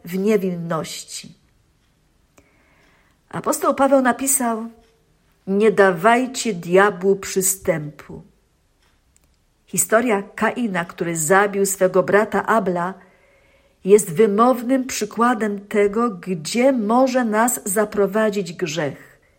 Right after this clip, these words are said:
Grzech niewyznany, grzech pielęgnowany, grzech, który rodzi następny grzech.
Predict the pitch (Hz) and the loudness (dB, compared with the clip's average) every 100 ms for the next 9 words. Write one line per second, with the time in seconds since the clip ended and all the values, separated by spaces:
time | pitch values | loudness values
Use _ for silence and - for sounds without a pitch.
0 | _ _ _ _ _ _ _ _ 170 156 | _ _ _ _ _ _ _ _ -10 0
1 | 202 202 190 202 202 185 196 208 190 165 | 0 0 -2 2 4 2 0 -2 -4 -8
2 | 185 - _ _ - _ _ _ - 170 | -14 -20 _ _ -20 _ _ _ -12 -6
3 | 156 180 202 - - - _ _ _ _ | 2 2 2 -2 -20 -20 _ _ _ _
4 | - 220 208 208 202 220 208 254 226 180 | -2 2 2 2 0 0 2 2 0 -4
5 | 180 - _ _ _ _ _ _ - 170 | -8 -16 _ _ _ _ _ _ -14 -8
6 | 185 165 190 262 311 - - _ - 220 | -6 2 2 2 -2 -14 -20 _ -6 0
7 | 190 175 185 220 190 202 196 202 _ _ | 0 0 2 2 0 -4 -6 -8 _ _
8 | _ _ 175 190 - - 247 247 196 - | _ _ -6 -2 -2 -4 -2 -2 -4 -10
9 | 147 139 156 143 131 - _ _ | -12 -10 -10 -12 -14 -18 _ _